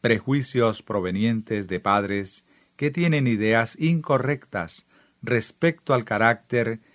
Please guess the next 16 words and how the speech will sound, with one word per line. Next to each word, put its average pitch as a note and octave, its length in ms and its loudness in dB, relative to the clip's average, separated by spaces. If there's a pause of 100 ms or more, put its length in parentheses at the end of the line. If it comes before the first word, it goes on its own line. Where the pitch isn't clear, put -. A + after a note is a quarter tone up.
(200)
que A2 160 -2
deben B2+ 320 0
adquirir G2 600 -2
sus - 300 -8
hijos. - 680 -12 (1160)
Pues F#2+ 560 -4 (140)
hay F#3+ 180 2
muchos F3+ 580 0
que A2+ 120 -6
aseveran A#2 500 0
creer C3 420 6
en C#3 160 4
la A#2+ 80 6
Biblia B2+ 540 2
al G#2+ 100 -2
paso C3 560 0